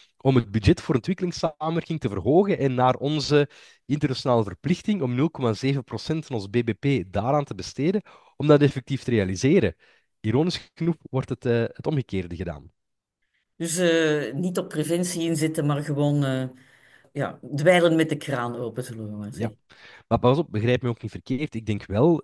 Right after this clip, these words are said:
Speaker 1: dat er ook iets meer aan defensie moet, ehm, moet besteed worden. En dat is misschien, eh, nieuw om ook vanuit een vredesbeweging, eh, te horen, maar we hebben op dat vlak ook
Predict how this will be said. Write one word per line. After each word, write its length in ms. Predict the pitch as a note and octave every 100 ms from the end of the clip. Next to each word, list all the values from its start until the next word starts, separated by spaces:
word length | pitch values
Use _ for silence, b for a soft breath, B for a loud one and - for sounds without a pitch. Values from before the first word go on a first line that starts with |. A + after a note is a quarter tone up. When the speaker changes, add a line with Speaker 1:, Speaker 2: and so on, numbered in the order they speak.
| _
Speaker 1:
dat 220 | - B2+
er 100 | A#2+
ook 200 | B2+ C#3
iets 180 | D3 -
meer 180 | B2 A#2+
aan 140 | A2+
defensie 520 | G#2 - A#2+ - A#2+ G#2+
moet, 420 | A#2 A#2+ - -
ehm, 380 | - G#2+ G#2+ G#2
moet 200 | - A2+
besteed 440 | G#2+ F2 - F#2+ -
worden. 300 | E2 - - B B B B
En 160 | - A2
dat 100 | A2
is 140 | A2
misschien, 420 | - A2 - A#2+ A2
eh, 180 | G#2
nieuw 300 | F#2+ A2 C#3+
om 160 | D3+ C3+
ook 120 | C#3
vanuit 240 | - A#2+ -
een 120 | F#2
vredesbeweging, 1400 | G#2+ C3+ C#3 - - B2 A2 A2 G#2 A#2 A#2 G#2+ A2 G2
eh, 80 |
te 120 | G2 G2
horen, 300 | F2+ C#3 E3
maar 120 | A2
we 60 |
hebben 180 | G#2+ C#3+
op 100 | D3+
dat 100 | C#3
vlak 220 | - A#2+ -
ook 260 | A#2 C#3